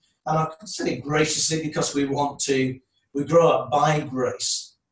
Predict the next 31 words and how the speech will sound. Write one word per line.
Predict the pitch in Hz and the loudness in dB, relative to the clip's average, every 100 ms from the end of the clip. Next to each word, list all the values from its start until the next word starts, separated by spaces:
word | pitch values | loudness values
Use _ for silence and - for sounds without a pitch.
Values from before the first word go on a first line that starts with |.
| _ - | _ -6
Uh, | 131 123 | -2 -2
it | 143 | -2
is | 139 127 | 0 2
something | 151 151 135 123 | 2 0 -2 -4
that | 117 | -4
God | 139 139 | -4 -4
has | 110 - | 0 2
started. | - 147 156 - - | 2 4 4 2 0
When | 127 139 | -2 -2
I | |
say | - 120 117 | 0 -2 -2
grace, | 117 135 156 156 - - _ - | -4 -2 0 0 0 -4 _ -8
I | |
mean | 131 | -6
it's | 123 117 | -4 -4
something | 135 131 123 | -4 -4 -6
that's | 120 - - | -8 -6 -4
God's | 123 123 | -4 -2
initiative | 131 147 - - - - | -4 -4 -6 -6 -12 -14
that | _ | _
he's | 131 123 - | -8 -8 -8
put | 117 | -10
into | 117 117 _ | -10 -12 _
place. | 123 107 - - - _ _ - | -10 -8 -8 -10 -12 _ _ -2
But | 202 | 0
also | 220 - - 117 | 0 2 2 0
grace | 113 131 147 147 - - - _ - | -2 -4 -2 -2 -2 -4 -8 _ -8
is | 135 | -6
what | 156 | -2
we | 170 | -2
grow | 156 165 | 0 4